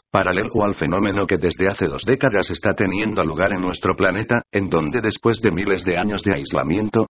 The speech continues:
la raza humana ha sido capaz de vencer la fuerza de la gravedad y de remontarse más allá de la atmósfera en misiones investigadoras hacia otros cuerpos celestes. Esto es lo que a primera vista se presenta y lo que,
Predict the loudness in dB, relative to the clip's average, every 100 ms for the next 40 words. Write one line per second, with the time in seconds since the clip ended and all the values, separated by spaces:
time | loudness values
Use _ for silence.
0 | 0 2 2 0 0 0 0 0 -2 0
1 | 0 0 2 2 2 4 2 2 0 0
2 | 2 2 2 2 2 -2 -2 -2 -2 -2
3 | -2 -2 -2 0 0 0 0 0 0 2
4 | 2 2 2 0 0 2 2 0 0 -2
5 | 0 0 2 0 -4 0 2 2 0 0
6 | 0 -2 -2 0 0 0 0 2 2 4
7 | 2 2 2 2 2 0 2 0 0 -4
8 | -10 -10 -14 _ _ -2 2 2 2 2
9 | 0 2 0 2 0 2 2 2 0 -2
10 | -2 -2 2 0 2 -2 -2 0 0 0